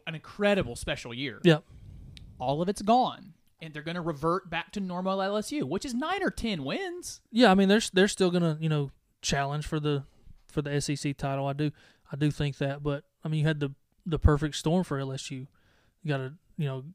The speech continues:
Speaker 2: transfer comes in. It's his second year. It's his last year. And it, the, the dude can just throw the ball.
Speaker 1: He sure
Speaker 2: Some of
Speaker 1: can.
Speaker 2: those passes, that, like, people keep giving A J Terrell a hard time,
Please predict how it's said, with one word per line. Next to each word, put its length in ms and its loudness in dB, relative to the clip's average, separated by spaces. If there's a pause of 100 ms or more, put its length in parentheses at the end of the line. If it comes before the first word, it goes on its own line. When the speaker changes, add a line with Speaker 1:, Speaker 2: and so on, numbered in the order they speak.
Speaker 2:
transfer 380 4
comes 280 0
in. 180 2
It's 80 -4
his 140 -4
second 300 -2
year. 200 2
It's 100 -4
his 140 -6
last 340 -2
year. 240 -2 (420)
And 160 0
it, 120 -10
the, 140 -6 (260)
the 100 -4
dude 220 6
can 160 -4
just 260 -6
throw 240 -2
the 100 -8
ball. 300 -2
Speaker 1:
He 60 2
sure 220 0
Speaker 2:
Some 220 6
of 40 8
Speaker 1:
can. 60 8
Speaker 2:
those 240 8
passes, 540 4
that, 200 2
like, 240 4 (420)
people 240 8
keep 220 0
giving 260 8
A 120 4
J 180 2
Terrell 360 0
a 40 -4
hard 320 0
time, 380 0